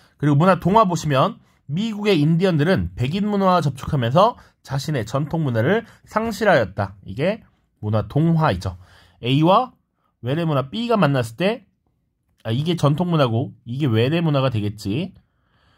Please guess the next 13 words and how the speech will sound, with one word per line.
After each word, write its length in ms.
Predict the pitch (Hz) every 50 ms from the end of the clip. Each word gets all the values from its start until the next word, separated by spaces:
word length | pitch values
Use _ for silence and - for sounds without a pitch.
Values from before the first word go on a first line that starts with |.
| _ _ _ -
외래 340 | 95 104 110 120 143 165 165
문화로서 760 | 143 131 120 117 110 104 101 98 - - 170 196 220 233 -
흡수되는 680 | - - - 254 - - - 269 226 220 202 185 175 156
모습. 340 | 117 107 - 135 135 - - - _ _ _ _ _ _ _ - - _ _ _ _ _ _
문화 280 | - 135 160 202 214 185
융합은 420 | 185 196 214 202 170 127 98 95 -
A와 300 | 127 135 156 165 156 151
B가 160 | - 196 196
만났을 320 | 175 143 127 123 113 113 113
때 220 | - 196 220 226 -
C가 420 | - - - - 226 240 226 240 226
되는 200 | 202 170 143 131
거죠. 280 | 113 101 101 98 98